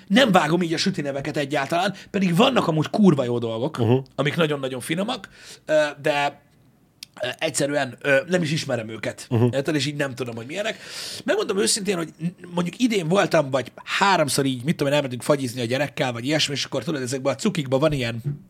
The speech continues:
Speaker 1: hát ez is ilyen gurbéló fasz, nem tudom, tudod, ezek a süti szeletek, ami tudod, ilyen, ilyen hab, meg olyan zselé van benne, meg az anyám
Speaker 2: Igen.
Speaker 1: kínja. Öm, azokat úgy meg szoktam kóstolni, mert jól néznek ki,
Speaker 2: Aha.
Speaker 1: de azok már olyanok, hogy tudod,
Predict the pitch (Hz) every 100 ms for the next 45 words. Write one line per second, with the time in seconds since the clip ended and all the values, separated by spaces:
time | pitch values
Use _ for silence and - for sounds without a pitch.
0 | 143 - - - - - - - 143 180
1 | 226 196 185 180 151 160 151 170 151 147
2 | 160 - - 208 151 139 147 190 156 151
3 | 160 185 196 151 147 131 139 139 139 131
4 | 143 135 131 175 147 131 143 127 123 156
5 | 147 139 143 127 120 147 143 135 143 135
6 | 135 127 131 143 156 170 165 165 170 160
7 | 135 - - - - 156 156 151 139 -
8 | _ _ - - 214 208 185 214 196 -
9 | 147 131 123 127 117 139 139 143 143 151
10 | 135 117 113 123 - 151 117 190 196 202
11 | 214 208 220 160 147 160 190 156